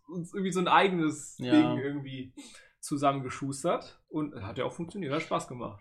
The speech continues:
Speaker 2: Also ich, ich weiß nur noch, ich hab, äh, ich war selber ein einziges Mal Spielleiter. Ich, es ist auch echt, find ich, sehr, sehr, äh, anspruchsvoll, Spielleiter zu sein, weil man als Charakter selber,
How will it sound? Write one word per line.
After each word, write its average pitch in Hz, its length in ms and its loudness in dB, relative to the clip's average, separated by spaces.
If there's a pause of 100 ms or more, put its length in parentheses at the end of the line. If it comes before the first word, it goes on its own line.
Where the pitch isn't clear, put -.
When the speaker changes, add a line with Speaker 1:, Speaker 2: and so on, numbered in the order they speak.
(120)
Speaker 2:
Also 147 180 4
ich, 151 240 0
ich - 200 2
weiß 180 220 4
nur 196 100 4
noch, 175 160 2
ich - 160 -6
hab, 156 200 -6
äh, 135 300 2
ich 135 120 -6
war 139 140 8
selber 143 320 2
ein 147 160 2
einziges 143 360 -2
Mal 143 200 0
Spielleiter. 190 580 0
Ich, 143 140 -4 (120)
es 170 140 -2
ist 156 80 0
auch 139 220 0
echt, 151 260 -2 (400)
find 165 280 2
ich, 175 160 -2
sehr, 135 260 2
sehr, 131 360 0
äh, 117 320 -8
anspruchsvoll, 135 680 -2
Spielleiter 143 400 -2
zu 139 140 -8
sein, 139 340 0 (200)
weil 135 140 6
man 151 140 8
als 143 260 -2
Charakter 151 520 0
selber, 208 500 2